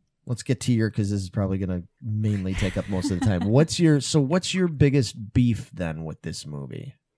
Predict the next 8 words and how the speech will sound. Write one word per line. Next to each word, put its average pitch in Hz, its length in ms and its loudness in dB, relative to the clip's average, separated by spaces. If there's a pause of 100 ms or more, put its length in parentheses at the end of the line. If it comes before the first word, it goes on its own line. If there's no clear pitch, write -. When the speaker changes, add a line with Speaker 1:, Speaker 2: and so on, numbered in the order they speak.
(1120)
Speaker 2:
I 277 320 0
think 285 420 -2
my 226 880 -2
biggest 240 360 -2
beef 208 580 -2 (800)
is 208 520 -2
Captain 202 400 -6
America. 202 600 -2